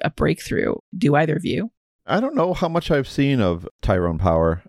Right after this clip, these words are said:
Speaker 2: uh, so I guess I probably wouldn't be, be able to say enough to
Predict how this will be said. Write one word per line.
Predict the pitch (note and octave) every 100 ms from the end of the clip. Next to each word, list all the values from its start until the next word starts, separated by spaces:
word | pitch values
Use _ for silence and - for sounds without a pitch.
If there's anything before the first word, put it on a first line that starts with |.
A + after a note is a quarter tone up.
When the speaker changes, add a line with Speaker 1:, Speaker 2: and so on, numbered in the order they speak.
| -
Speaker 2:
uh, | F#2+
so | F#2+ A2+
I | A2
guess | A#2+
I | A#2
probably | - A#2+ G#2+
wouldn't | G#2 A#2 G#2
be, | G#2 -
be | G2+
able | G#2+ G2
to | F2+
say | - F#2 E2+ E2 _ _ _ -
enough | G2 G2 F#2 - -
to | A2 F#2